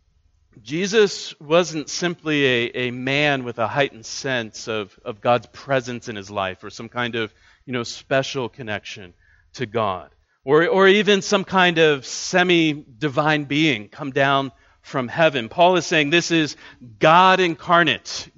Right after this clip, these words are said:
God in human flesh, the Word become flesh. Or as he says in, uh, Paul says in chapter two, "For in him the whole fullness of deity dwells bodily."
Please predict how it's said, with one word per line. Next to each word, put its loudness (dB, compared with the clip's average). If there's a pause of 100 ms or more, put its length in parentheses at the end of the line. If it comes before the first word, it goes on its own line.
(100)
God 6
in -2
human -2
flesh, 2
the -6
Word 2 (460)
become 0
flesh. 0
Or 2
as 2
he -4
says 0
in, -4 (320)
uh, -6
Paul -4
says -2
in -6
chapter -2
two, 0
"For -2
in 2
him 0 (280)
the 0
whole 0
fullness 2
of -2
deity 2 (360)
dwells -2
bodily." -8